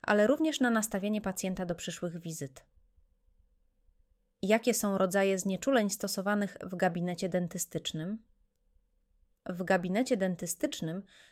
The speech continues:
stosuje się kilka rodzajów znieczuleń, które różnią się sposobem podania, siłą działania oraz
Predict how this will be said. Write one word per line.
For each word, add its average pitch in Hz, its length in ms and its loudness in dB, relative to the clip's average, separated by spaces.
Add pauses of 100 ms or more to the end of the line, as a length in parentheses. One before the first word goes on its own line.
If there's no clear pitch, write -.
stosuje 302 480 0
się 240 140 0
kilka 294 340 2
rodzajów 233 500 4
znieczuleń, 208 680 0 (300)
które 208 320 4
różnią 269 340 4
się 233 140 -4
sposobem 214 520 0
podania, 175 560 -4 (280)
siłą 233 400 2
działania 170 540 -4 (400)
oraz 302 320 6